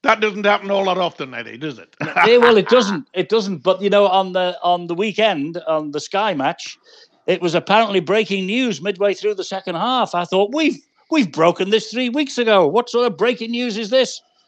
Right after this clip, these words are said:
Speaker 2: We're ahead of the game, Steve-O. That's why Betfred's with us."
Speaker 1: Well, they know a thing or two, don't they?
Speaker 2: <laughs>
Speaker 1: They, they knew which sort of podcast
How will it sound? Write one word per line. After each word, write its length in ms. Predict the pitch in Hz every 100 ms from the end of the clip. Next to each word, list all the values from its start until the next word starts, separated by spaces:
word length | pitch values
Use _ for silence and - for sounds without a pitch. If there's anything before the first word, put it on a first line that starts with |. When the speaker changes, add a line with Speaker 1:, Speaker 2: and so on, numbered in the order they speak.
| _
Speaker 2:
We're 160 | 277 262
ahead 240 | 214 262
of 80 | 247
the 80 | 240
game, 300 | 254 269 262
Steve-O. 380 | - 254 233 220
That's 200 | 233 -
why 160 | 240 247
Betfred's 540 | 254 254 - 262 208
with 140 | 240 240
us." 240 | - - _ _ -
Speaker 1:
Well, 200 | 131 123
they 240 | 151 156
know 200 | 147 139
a 60 | 127
thing 240 | 143 135
or 80 | 113
two, 260 | - 117 120
don't 220 | 131 123
they? 220 | 104 90 _ - - - - - 175 - 156 -
Speaker 2:
<laughs> 120 | 151 139
Speaker 1:
They, 240 | 160 175 175 156 135
they 340 | 135 202 202
knew 300 | 185 170 165
which 360 | 147 131 156 -
sort 540 | - - 143 139 -
of 180 | 123 104 _ -
podcast 680 | 139 117 - 120 101 -